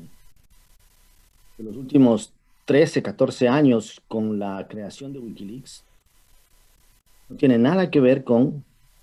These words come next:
eh, vulneración de sistemas, hackeo, peor aún con,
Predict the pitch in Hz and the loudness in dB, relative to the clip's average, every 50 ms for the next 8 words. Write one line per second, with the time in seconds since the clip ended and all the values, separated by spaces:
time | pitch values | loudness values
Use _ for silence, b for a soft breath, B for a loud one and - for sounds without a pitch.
0 | _ _ _ _ _ _ _ _ - 107 107 95 92 113 120 117 110 113 110 104 | _ _ _ _ _ _ _ _ -6 -6 -4 -4 -4 -6 -8 -8 -8 -8 -8 -10
1 | 104 - 123 113 107 104 104 101 - - 139 135 143 147 143 139 139 - - - | -12 -12 -14 -12 -12 -12 -14 -16 -16 -16 -16 -14 -14 -12 -12 -14 -14 -16 -16 -20
2 | - - _ _ _ _ _ _ _ _ _ _ - - 110 - - - 131 131 | -20 -20 _ _ _ _ _ _ _ _ _ _ -18 -16 -16 -14 -12 -12 -10 -10
3 | 135 139 139 135 131 - _ _ _ _ _ _ _ _ _ _ _ _ _ _ | -10 -10 -10 -12 -14 -16 _ _ _ _ _ _ _ _ _ _ _ _ _ _
4 | _ _ _ _ _ _ - - 135 123 139 151 139 127 135 143 156 156 143 - | _ _ _ _ _ _ 0 4 4 4 4 4 4 4 4 4 4 2 2 2
5 | 127 123 127 131 131 127 - | 4 6 6 6 6 4 0